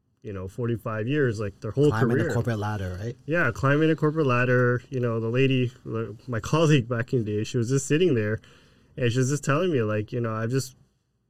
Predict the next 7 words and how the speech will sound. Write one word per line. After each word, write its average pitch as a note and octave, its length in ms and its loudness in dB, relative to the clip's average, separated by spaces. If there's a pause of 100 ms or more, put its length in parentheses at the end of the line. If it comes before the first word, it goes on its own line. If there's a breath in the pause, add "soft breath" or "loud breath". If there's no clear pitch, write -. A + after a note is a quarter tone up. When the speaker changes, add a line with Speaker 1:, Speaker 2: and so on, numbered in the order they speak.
(120)
Speaker 1:
this - 180 -6
is A2+ 160 -2
it," E3 320 0
you A#2 100 -8
know, A2+ 220 -4
like, A#2 280 -6 (800)
like, A2 280 -10